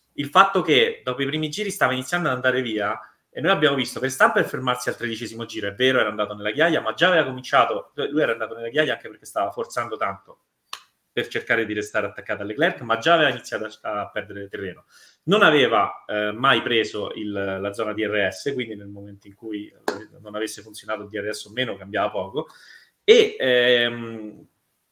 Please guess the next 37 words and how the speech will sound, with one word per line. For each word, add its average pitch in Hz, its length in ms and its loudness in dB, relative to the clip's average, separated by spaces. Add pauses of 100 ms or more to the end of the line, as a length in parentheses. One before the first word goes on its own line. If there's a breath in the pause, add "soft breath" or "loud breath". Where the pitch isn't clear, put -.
(120)
Leclerc 208 460 6
è 190 40 0
andato 160 200 4
avanti 180 260 0
fino 135 140 -2
al 127 60 0
diciannovesimo 147 580 -2
giro 180 280 0
senza 156 360 2
il 123 100 0
minimo 131 300 -4
calo 113 260 0
di 107 80 -4
gomma. 104 360 -4 (840)
È 127 160 -4
vero 147 220 8
che 127 80 4
aveva 135 200 4
una 120 140 -2
gomma 123 320 0
nuova, 131 460 4
soft, 117 440 -2
che 131 120 -4
si - 160 0
era, 117 400 4
eh, 104 400 -2
saggiamente 123 880 -2
e - 400 -4
in - 120 -20
maniera 98 320 -12
molto 104 520 -8
scaltra, 101 540 -6
diciamo, 101 300 -10
ma 101 60 -12
non 101 120 -16
solo 143 160 -2
scaltra, 92 600 -8